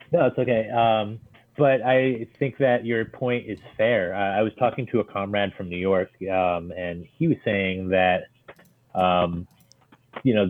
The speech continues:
this is how New York cops normally operate. Here in Boston, uh, it's like over the past two years, the cops, uh, they come out in force. There's a ton of them. But, uh, you know, as long as there's, uh, hasn't been violence that's breaking out, they're pretty, you know,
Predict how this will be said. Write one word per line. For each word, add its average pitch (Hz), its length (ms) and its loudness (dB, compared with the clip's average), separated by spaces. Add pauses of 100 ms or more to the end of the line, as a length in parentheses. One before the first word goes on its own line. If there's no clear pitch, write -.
this 110 200 2
is 104 140 0
how 92 600 4
New 104 120 2
York 101 300 4
cops - 320 0
normally 82 300 -6
operate. 90 380 -2
Here 139 120 2
in 104 100 -2
Boston, 127 600 -2 (440)
uh, 87 340 2
it's 82 160 -6
like 92 320 0
over 95 140 0
the 90 80 -4
past 98 280 -2 (260)
two 127 100 0
years, 104 560 2
the - 60 -18
cops, 107 380 2 (120)
uh, 90 420 2 (380)
they 107 100 2
come 131 180 0
out 107 140 2
in 90 80 -10 (120)
force. 117 340 0
There's 87 160 -6
a 87 60 -10
ton 113 260 -2
of 104 100 -2
them. 117 300 -2 (680)
But, 92 280 4
uh, 87 500 4
you 104 140 -8
know, 95 140 0
as 92 120 -4
long 107 520 0
as 95 440 0 (160)
there's, 87 360 0 (140)
uh, 85 240 2
hasn't 95 240 -4
been 80 160 -10
violence 107 420 0
that's 120 160 -2
breaking 110 360 -2
out, 107 220 0
they're 90 120 2
pretty, 90 420 -2
you 87 80 -6
know, 80 220 -6